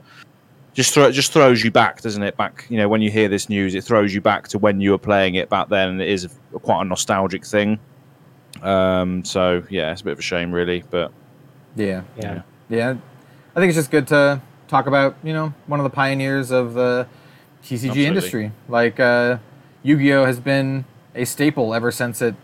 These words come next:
Speaker 2: existed. So,
Speaker 1: Mm.
Speaker 3: Absolutely.
Speaker 2: um, yeah, you gotta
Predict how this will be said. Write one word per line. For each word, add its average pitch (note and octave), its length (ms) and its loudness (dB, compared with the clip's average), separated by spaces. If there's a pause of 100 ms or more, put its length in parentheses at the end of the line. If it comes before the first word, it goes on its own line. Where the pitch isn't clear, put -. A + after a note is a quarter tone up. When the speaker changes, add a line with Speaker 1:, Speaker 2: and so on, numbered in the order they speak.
(100)
Speaker 2:
existed. A#2 480 -4 (600)
So, G#2 360 -4
Speaker 1:
Mm. G2 120 -8
Speaker 3:
Absolutely. G#2 600 -10 (220)
Speaker 2:
um, G#2+ 420 -4 (420)
yeah, E3 280 0
you C3+ 60 -6
gotta C#3+ 320 4